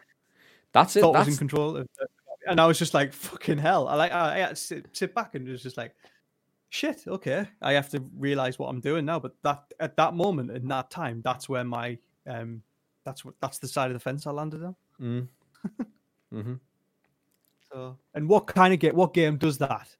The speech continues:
Speaker 2: eh? Eh? What game has ever done that? Nothing.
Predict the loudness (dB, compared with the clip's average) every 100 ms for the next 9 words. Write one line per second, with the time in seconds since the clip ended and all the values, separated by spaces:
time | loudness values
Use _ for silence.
0 | 0 4 4 0 _ _ _ 2 2 0
1 | _ _ _ _ _ -4 -4 0 0 0
2 | -4 -4 -2 -2 -2 -2 -4 -8 _ _
3 | -8 -8 -8 -12